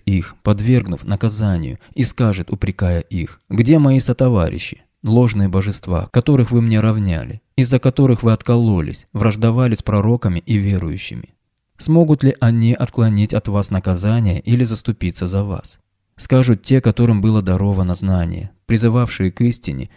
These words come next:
знающие веру. Поистине, позор и зло сегодня, в день суда, неверующим, тем, которых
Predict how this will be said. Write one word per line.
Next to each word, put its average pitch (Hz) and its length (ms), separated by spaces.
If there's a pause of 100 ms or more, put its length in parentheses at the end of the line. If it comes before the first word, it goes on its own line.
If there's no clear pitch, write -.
знающие 98 680
веру. 87 400 (220)
Поистине, 110 680 (220)
позор 127 500
и 120 80
зло 107 320
сегодня, 90 560
в 95 60
день 98 200
суда, 87 540
неверующим, 92 880 (320)
тем, 139 260
которых 120 460